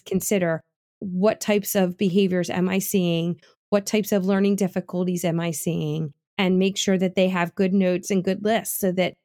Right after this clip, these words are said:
the person who is, in fact, diagnosing has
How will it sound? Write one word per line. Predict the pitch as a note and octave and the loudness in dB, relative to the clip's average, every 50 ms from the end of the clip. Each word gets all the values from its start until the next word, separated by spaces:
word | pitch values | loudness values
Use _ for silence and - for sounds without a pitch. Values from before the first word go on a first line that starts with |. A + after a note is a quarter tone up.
| _ _ - | _ _ -6
the | F#3+ | -6
person | F3 - A3 G#3+ G3+ - A3 G3+ | -4 0 0 0 0 2 2 2
who | F#3 G#3 G3+ G3+ | 4 4 4 4
is, | G#3+ A3 G#3 A3+ | 4 2 2 2
in | A3 G3 | 0 0
fact, | G3 G3 F3+ F3 - - | 0 0 -2 -2 -2 -2
diagnosing | G3+ F#3 F3 F3 E3+ E3+ F3 E3+ - - F3+ F3 F3+ | 0 0 0 0 0 0 -2 -2 -2 -2 0 0 0
has | F3 E3 - - - F3+ E3+ E3+ F3 E3+ - | -2 -4 -6 -6 -4 -2 -2 -2 -4 -6 -8